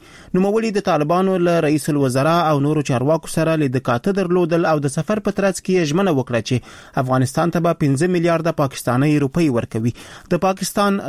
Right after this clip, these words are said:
دا بشري مرسته نږدې نهه ویشت میلیونه ډالر کیږي چې په بشري برخو به ولګول شي. پاکستان دا مرسته داسې مهال اعلانوي چې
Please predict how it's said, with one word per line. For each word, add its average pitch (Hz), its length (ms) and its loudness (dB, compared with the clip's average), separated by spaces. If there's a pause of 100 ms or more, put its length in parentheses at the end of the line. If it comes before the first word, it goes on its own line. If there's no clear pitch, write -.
(220)
دا 180 80 2 (240)
بشري 170 280 -2
مرسته 160 360 -2
نږدې 139 480 0
نهه 175 260 2
ویشت 160 180 -2
میلیونه 156 320 2
ډالر 143 340 0
کیږي 190 320 -2
چې 196 220 0 (440)
په 165 80 2
بشري 156 340 0
برخو 170 340 0
به 156 280 0
ولګول 113 580 0
شي. 139 120 0 (400)
پاکستان 202 540 0 (160)
دا 175 120 0
مرسته 175 340 -2
داسې 156 220 0
مهال 151 360 2
اعلانوي 147 460 2
چې - 160 -2